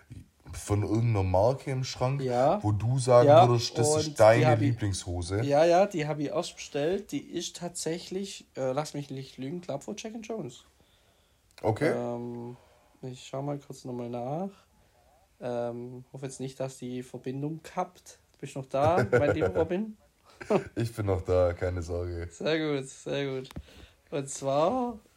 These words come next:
Speaker 2: ähm, jetzt gehe ich kurz in meine Mails. So, zack, Asos. Das war auf jeden Fall, ja, nicht teuer.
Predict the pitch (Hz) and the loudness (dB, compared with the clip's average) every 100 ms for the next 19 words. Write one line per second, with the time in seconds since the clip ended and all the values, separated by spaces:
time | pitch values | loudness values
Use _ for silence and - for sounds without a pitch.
0 | - 135 139 139 131 - 143 139 - 151 | -6 -2 -2 -2 -8 -10 -10 -10 -10 -12
1 | - - 135 131 - 131 127 120 120 120 | -12 -12 -10 -10 -8 -6 -6 -6 -10 -10
2 | 123 143 160 - - - - - 123 127 | -8 -8 -10 -14 -16 -18 -20 -12 -6 -6
3 | 147 175 185 - 131 139 165 _ _ - | -6 -8 -10 -8 -6 -4 -8 _ _ -20
4 | - - - 117 120 127 156 175 214 - | -20 -20 -12 -8 -8 -8 -6 -6 -6 -12
5 | - - _ _ _ _ _ _ - 139 | -20 -20 _ _ _ _ _ _ -20 -12
6 | 135 131 135 147 156 160 - 139 139 147 | -6 -2 0 0 -2 -6 -8 -10 -10 -10
7 | 151 - 135 127 131 131 131 135 _ _ | -12 -12 -10 -8 -8 -8 -8 -10 _ _
8 | 135 123 127 131 - 127 151 | -14 -12 -12 -12 -10 -6 -6